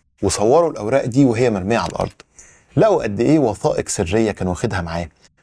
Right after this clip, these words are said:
بص، لقوا حداشر ألف وثيقة، من ضمنهم مية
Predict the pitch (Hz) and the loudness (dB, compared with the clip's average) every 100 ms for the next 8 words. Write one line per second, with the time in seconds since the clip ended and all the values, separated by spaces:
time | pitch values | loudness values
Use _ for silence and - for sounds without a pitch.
0 | - 107 - 120 165 160 - 117 185 180 | -6 -6 -4 -2 0 0 0 0 0 -2
1 | 143 127 - 180 - 131 113 - 190 185 | -6 -4 0 0 0 -2 0 0 -2 -2
2 | - 143 151 156 175 180 80 - - - | 0 2 4 4 4 2 -2 -16 -20 -20
3 | _ - 175 | _ 0 0